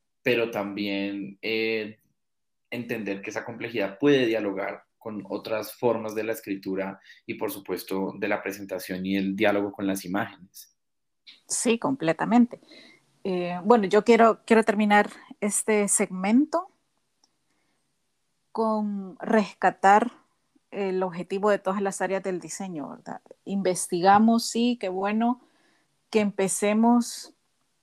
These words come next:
Speaker 2: por lo que nos gusta, por lo que nos apasiona, pero que no perdamos de vista que trabajamos para otra persona,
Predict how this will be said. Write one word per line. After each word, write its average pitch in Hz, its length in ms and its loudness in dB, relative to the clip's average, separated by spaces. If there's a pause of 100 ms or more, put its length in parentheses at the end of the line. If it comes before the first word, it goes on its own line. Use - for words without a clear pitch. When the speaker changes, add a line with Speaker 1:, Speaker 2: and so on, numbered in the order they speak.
(640)
Speaker 2:
por 202 140 -4
lo 185 100 -2
que 180 120 -8
nos 170 180 -4
gusta, 233 500 4
por 185 120 -2
lo 175 120 -2
que 180 100 -4
nos 170 160 -6
apasiona, 220 680 0 (840)
pero 190 280 0
que 196 100 -6
no 185 160 -4
perdamos 208 400 2
de 190 100 -2
vista 202 360 -4
que - 360 -8 (840)
trabajamos 185 500 -4
para 170 240 -2
otra 185 240 -2
persona, 185 500 -12